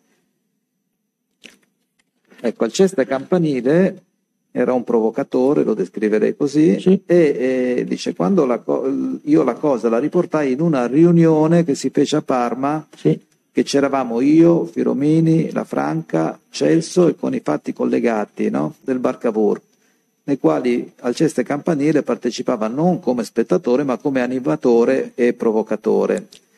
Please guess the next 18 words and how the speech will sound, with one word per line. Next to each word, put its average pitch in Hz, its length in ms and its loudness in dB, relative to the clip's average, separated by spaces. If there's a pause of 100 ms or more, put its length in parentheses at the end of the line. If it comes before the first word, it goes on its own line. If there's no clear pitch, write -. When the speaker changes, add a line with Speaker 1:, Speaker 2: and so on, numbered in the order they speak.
(340)
Speaker 1:
E 127 100 -8
quindi, 131 380 2 (160)
diciamo, 117 420 -4
una 139 200 0
di 120 100 0
queste 131 240 2
riunioni 143 240 2
aveva 117 140 0
ad 117 100 -4
oggetto 117 360 -2
questo, 139 380 0
ma 117 120 -4
poi 170 180 0
lei 165 120 4
ne 135 100 0
parla 143 280 -4
più 156 140 0
genericamente 123 1300 -2